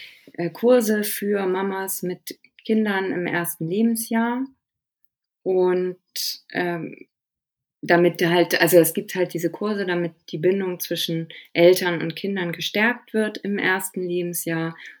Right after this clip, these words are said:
dann habe ich gedacht, okay, das ist ja super, äh,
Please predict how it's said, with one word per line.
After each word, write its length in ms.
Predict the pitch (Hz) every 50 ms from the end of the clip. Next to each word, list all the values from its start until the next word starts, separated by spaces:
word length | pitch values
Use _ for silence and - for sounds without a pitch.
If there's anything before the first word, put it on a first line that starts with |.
| -
dann 140 | 170 170 175
habe 100 | 165 156
ich 80 | 156 -
gedacht, 320 | - 165 165 165 - -
okay, 180 | - - - 180
das 200 | 175 175 - -
ist 120 | - -
ja 140 | - 156 151
super, 500 | 147 180 220 226 - 233 220 214 214 214 - - - - - _ -
äh, 240 | - 180 175 165